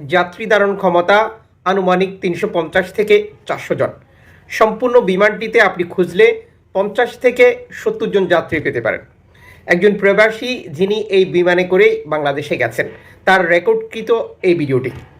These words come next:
আমরা যখন ট্রাভেল এজেন্সিগুলোতে টিকিট কেনার জন্য যাই, কিন্তু বাংলাদেশ জাতীয় পতাকাবাহী বিমানটি আমাদের হৃদয় থেকে এমনিতেই টান চলে আসে, বাংলাদেশ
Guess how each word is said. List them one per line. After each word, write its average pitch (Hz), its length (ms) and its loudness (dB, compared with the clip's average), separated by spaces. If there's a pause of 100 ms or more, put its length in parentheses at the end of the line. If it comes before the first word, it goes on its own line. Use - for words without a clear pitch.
(380)
আমরা 202 200 0
যখন 247 180 0 (120)
ট্রাভেল 214 300 2 (200)
এজেন্সিগুলোতে 220 680 0 (300)
টিকিট 202 260 -4 (120)
কেনার 185 280 0
জন্য 139 220 -2
যাই, 170 140 4 (240)
কিন্তু 233 180 -2 (140)
বাংলাদেশ 185 360 2 (360)
জাতীয় 196 380 2
পতাকাবাহী 180 560 0 (120)
বিমানটি 202 400 -2 (540)
আমাদের 185 260 4 (260)
হৃদয় 202 400 2
থেকে 233 220 -2 (240)
এমনিতেই 202 420 4
টান 170 120 2 (120)
চলে 131 220 0
আসে, 165 160 -2 (520)
বাংলাদেশ 170 320 2